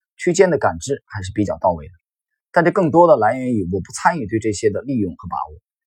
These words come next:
就更容易体会到自己内心的感受。否则你的心可能会随着得失对错而剧烈摆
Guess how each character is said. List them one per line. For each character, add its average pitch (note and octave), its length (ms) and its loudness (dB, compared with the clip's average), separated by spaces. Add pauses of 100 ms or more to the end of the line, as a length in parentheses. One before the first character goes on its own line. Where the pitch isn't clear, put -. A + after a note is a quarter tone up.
(180)
就 - 120 -2
更 G3+ 200 4
容 B2 140 2
易 C3+ 60 -2
体 A2+ 180 -8
会 G#2+ 140 0
到 A2+ 120 6
自 A#2 160 -6
己 F#2 120 -6
内 A#2 160 -4
心 A#2 160 -8
的 A2+ 80 -8
感 - 180 -12
受。 - 220 -8 (600)
否 D3 140 6
则 G3 100 8
你 E3+ 140 2
的 B2 80 -2
心 G2+ 320 -4 (240)
可 - 160 0
能 A2 120 2
会 C3+ 120 2
随 G#2+ 220 2
着 B2 200 2 (220)
得 B2 160 4
失 E3+ 160 0
对 D#3+ 180 2
错 A2+ 220 -4
而 G2+ 120 0
剧 D3 180 -2
烈 A2 120 4
摆 - 120 -4